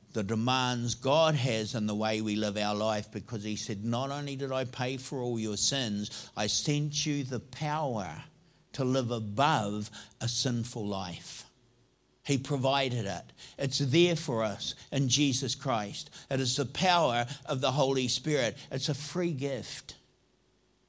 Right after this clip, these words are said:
But we have to roll our sleeves and dig in and get to know him and cooperate with him and work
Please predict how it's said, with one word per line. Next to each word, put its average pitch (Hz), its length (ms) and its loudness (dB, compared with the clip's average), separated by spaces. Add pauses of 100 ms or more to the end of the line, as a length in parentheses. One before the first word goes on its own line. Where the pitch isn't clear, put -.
(760)
But 107 160 -4
we 127 180 4
have 127 200 2
to 120 100 -6
roll 120 340 2
our 120 140 0
sleeves 117 540 -4
and 98 180 -2
dig 113 240 -2
in 107 140 -4
and 95 180 -2
get 113 280 -4
to 120 80 -4
know 123 340 -2
him 123 100 -6
and 104 160 -6
cooperate 117 800 -6
with 117 200 -4
him 117 140 -6
and 104 220 -4
work 98 240 -4